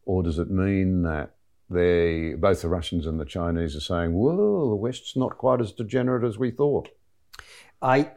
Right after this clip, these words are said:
Speaker 2: don't know, uh, what Vladimir Putin's thinking.
Speaker 1: Mm.
Speaker 2: I think there are very few people in the
Speaker 1: <laughs>
Speaker 2: world who know exactly what he's thinking.
Speaker 1: Mm.
Speaker 2: I think it seems to me, at least, that,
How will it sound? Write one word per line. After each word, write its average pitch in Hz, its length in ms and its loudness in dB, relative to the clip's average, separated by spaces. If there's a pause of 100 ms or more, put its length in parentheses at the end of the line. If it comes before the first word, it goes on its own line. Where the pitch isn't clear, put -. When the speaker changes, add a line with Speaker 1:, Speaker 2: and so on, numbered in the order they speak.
(120)
Speaker 2:
don't 165 400 6
know, 143 500 4
uh, 113 220 4
what 110 240 2
Vladimir 110 380 4
Putin's 117 400 0
thinking. 117 260 2
Speaker 1:
Mm. 110 40 2
Speaker 2:
I - 20 0
think 113 220 0
there 123 120 6
are 110 60 2
very 135 280 6
few 127 200 4
people 131 340 6
in 123 100 6
the 123 80 6
Speaker 1:
<laughs> 120 100 6
Speaker 2:
world 117 200 4
who 123 100 0
know 113 200 4
exactly 104 480 0
what 98 200 -2
he's 104 240 -4
thinking. 104 360 -4
Speaker 1:
Mm. - 260 -12 (200)
Speaker 2:
I 127 120 4
think 196 320 2
it - 80 0
seems 160 380 2
to 139 100 2
me, 127 280 6
at 98 100 2
least, 92 440 -2
that, 107 500 2